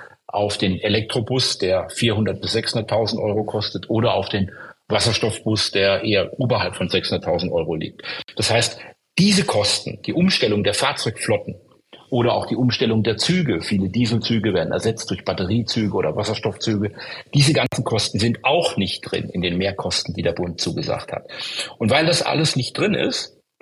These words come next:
ist es eben so, dass viele jetzt über das neunundvierzig-Euro-Ticket, das ja vom Bund aus dann anderthalb Milliarden mehr ungefähr gibt pro Jahr, dass diese Mehrkosten darunter subsumiert werden. Und da stellen wir alle fest,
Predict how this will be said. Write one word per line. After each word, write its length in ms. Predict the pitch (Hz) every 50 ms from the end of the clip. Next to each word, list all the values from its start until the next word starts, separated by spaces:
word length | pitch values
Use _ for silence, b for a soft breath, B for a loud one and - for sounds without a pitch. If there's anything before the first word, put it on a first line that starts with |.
| _ - _ _ _ _ _ _ - - -
ist 120 | - 117 135
es 140 | 120 -
eben 220 | - 120 107 107 107
so, 340 | - 113 120 143 175 170 B B B B B B _ _
dass 460 | 113 113 110 - - - - - - _ _ - - - - - -
viele 380 | - - - 120 123 135 147 143
jetzt 640 | - - 98 104 123 - - - - - - - -
über 140 | 110 104 98
das 160 | 104 95 -
neunundvierzig-Euro-Ticket, 1080 | 107 101 104 101 98 - 104 101 - 95 92 92 110 123 139 143 - 170 - - - -
das 160 | 104 - -
ja 300 | 87 85 80 80 78 - -
vom 220 | - - 87 87
Bund 260 | 78 98 110 123 110
aus 300 | - 87 85 101 - -
dann 200 | - 92 95 90
anderthalb 460 | 82 - 92 92 92 - - 82 - 90
Milliarden 420 | 90 87 85 82 85 82 82 80
mehr 300 | 85 95 98 101 - 120
ungefähr 400 | 135 127 131 135 - - - -
gibt 340 | - 139 135 - - - B B B B B B B B B _ _ _ _ _ _ -
pro 200 | - 107 113 110
Jahr, 420 | 107 101 98 104 110 127 139 B B B B B _ _ _ - - -
dass 360 | - 113 110 123 110 - -
diese 240 | - 123 123 123 123
Mehrkosten 580 | 113 110 - _ - - - 117 110 - - 104
darunter 360 | 107 92 107 113 110 113 101
subsumiert 640 | - 117 101 - - 104 98 92 90 90 82 71
werden. 240 | 73 76 76 - -
Und 120 | 90 98
da 120 | 104 104 90
stellen 360 | - - - 127 139 156 151
wir 160 | 139 - -
alle 180 | - 101 104 104
fest, 600 | - - - - - - - - - - -